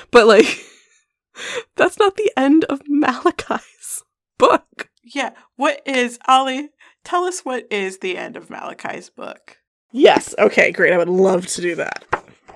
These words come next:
Speaker 1: His final paragraph. "I, Malachi Obsidian,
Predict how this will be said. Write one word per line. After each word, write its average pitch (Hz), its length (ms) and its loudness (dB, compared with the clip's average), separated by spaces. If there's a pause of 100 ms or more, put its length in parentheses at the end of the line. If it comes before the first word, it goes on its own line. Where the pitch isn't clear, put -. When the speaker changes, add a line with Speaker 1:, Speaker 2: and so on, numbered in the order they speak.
(800)
Speaker 1:
His 254 280 4
final 220 500 2
paragraph. - 840 -6 (500)
"I, 190 460 4 (120)
Malachi 226 760 0
Obsidian, 202 760 0